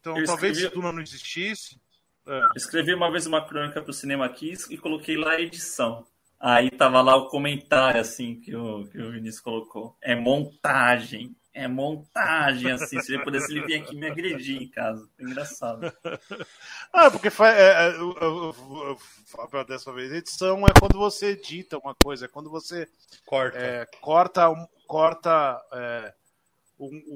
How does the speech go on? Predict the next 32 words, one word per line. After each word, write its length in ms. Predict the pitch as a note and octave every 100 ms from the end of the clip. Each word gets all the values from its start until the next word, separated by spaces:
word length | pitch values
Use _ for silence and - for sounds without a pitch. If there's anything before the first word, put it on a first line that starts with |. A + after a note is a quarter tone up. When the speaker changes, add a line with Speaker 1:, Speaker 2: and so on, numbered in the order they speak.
| C#3
Speaker 1:
um 60 | D3
excesso 600 | C#3+ - C#3+ E3 - -
da 120 | C#3+
cena 300 | - - D3+
pra 200 | - D3+
ela 60 | C#3+ _ _ -
de 60 |
uma, 200 | C#3+ B2+
de 140 | A2+ B2+
uma 160 | D#3+
cena, 300 | C3+ - D#3+
de 80 | C#3
um 160 | C#3+ C#3+
maior, 480 | C#3 C3 B2+ D3 E3+
pra 200 | - D#3+
ficar 280 | - - E3
menor, 640 | F3 D#3+ C#3+ D3 E3 G3 _ _ _ _ _ _ _ _
pra 140 | D#3 D3+
aquilo 420 | - F#3 F3 - _ _ _
caber 440 | F#3 F#3 D#3 E3
em 40 | E3+
algum 200 | D#3+ E3+
lugar. 460 | F#3 D#3+ C#3+ B2+
E 120 | D3+ D#3+
montagem 560 | G3+ G3+ F#3 F#3+ F#3
é 20 |
quando 220 | G#3 A3 A3
você 220 | G#3 C#4
monta. 500 | C4+ A3 G#3+ G3+ C#3+
Montagem 400 | B2+ C3+ - F#3+
você 180 | G3 G3
pega, 540 | - E3 D3+ C3 A#2+